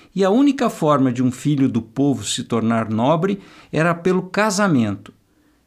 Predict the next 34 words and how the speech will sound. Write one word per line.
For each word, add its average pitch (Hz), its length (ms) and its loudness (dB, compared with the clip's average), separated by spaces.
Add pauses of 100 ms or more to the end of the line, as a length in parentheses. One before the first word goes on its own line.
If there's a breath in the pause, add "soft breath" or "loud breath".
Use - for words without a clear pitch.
Mesmo 151 400 2
assim, 160 400 0
a 185 60 -2
nobreza 170 500 0
fazia 160 420 -2
todo 247 540 0
o - 60 -2
possível 175 600 -2
para 170 200 -2
não 226 240 2
se 226 160 0
misturar 160 540 0
com 165 100 -4
a 165 80 0
plebe, 107 500 -4 (560 loud breath)
geralmente 196 640 0
preferindo 170 540 0
o - 20 -2
casamento 143 640 0
com 147 280 2
outros 196 480 0
nobres. 107 720 -2 (240)
Os - 180 -6
castelos 156 840 -2
não 233 220 2
eram 240 260 2
projetados 147 680 0
para 143 180 -2
prover 147 440 0
conforto 147 640 -2
às 131 120 -4
famílias 123 520 0
dos 120 220 -2
nobres, 98 640 -4